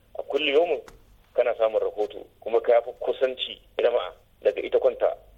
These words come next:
ita gwamnati. Za ka iya ba gwamnati shawarwari masu amfani ta bayan gida. Wannan in ba ta yi ba, ka zuba musu ido. Allah ya ga nufinka, tunda wannan yun-, duk komai yunkurinka da abin da duka, ba yadda za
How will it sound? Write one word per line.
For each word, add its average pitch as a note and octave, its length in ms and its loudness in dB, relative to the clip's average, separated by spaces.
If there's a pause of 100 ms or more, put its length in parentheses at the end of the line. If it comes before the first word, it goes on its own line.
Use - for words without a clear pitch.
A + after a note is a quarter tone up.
(140)
ita G2+ 520 6
gwamnati. G#2+ 440 -2 (240)
Za G#2 200 4
ka - 140 -12
iya A#2+ 120 -10
ba A2 180 6
gwamnati A2+ 360 -2 (140)
shawarwari G2+ 640 -2 (120)
masu F#2 300 -2
amfani G2+ 760 -2 (380)
ta G#2+ 80 4
bayan A2 480 2
gida. A2 340 2 (360)
Wannan C3 280 4
in D#3+ 140 0
ba - 60 0
ta - 120 -6
yi A2+ 120 -6
ba, A2+ 200 4 (560)
ka A#2 80 -8
zuba G#2+ 200 4
musu F#2+ 200 -2
ido. - 220 -16 (440)
Allah A#2 300 2
ya G#2+ 140 8
ga A2+ 180 6 (460)
nufinka, A#2 460 0 (360)
tunda A2+ 400 4 (600)
wannan A#2 300 2
yun-, G#2 140 -6 (100)
duk C3 160 -6
komai C#3 280 2
yunkurinka C3+ 460 2
da - 140 6
abin A#2 120 2
da A#2+ 80 0
duka, B2+ 320 2 (460)
ba B2+ 260 6
yadda B2+ 300 -2
za A#2+ 140 6